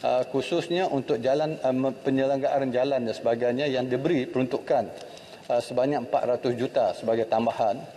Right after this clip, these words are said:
dan dengan itu diharapkan akan dapat menggerakkan ekonomi di peringkat akar umbi, khususnya kontraktor-kontraktor G satu hingga G empat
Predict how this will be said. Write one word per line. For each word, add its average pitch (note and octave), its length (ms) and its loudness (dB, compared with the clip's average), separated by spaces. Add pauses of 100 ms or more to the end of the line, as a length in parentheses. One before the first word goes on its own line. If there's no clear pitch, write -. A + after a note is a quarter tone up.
dan A#2+ 160 0
dengan A#2+ 240 0
itu A#2+ 200 -4
diharapkan C3 640 0
akan A#2+ 320 0
dapat B2+ 440 0
menggerakkan B2 680 0
ekonomi B2+ 520 0
di A#2+ 120 -4
peringkat A#2 320 -2
akar A2 240 -2
umbi, B2 240 0 (440)
khususnya C3+ 520 0
kontraktor-kontraktor A2+ 1040 -2
G A2 160 -4
satu A2+ 400 -2
hingga G2 240 -4
G G2 120 -8
empat F#2+ 240 -2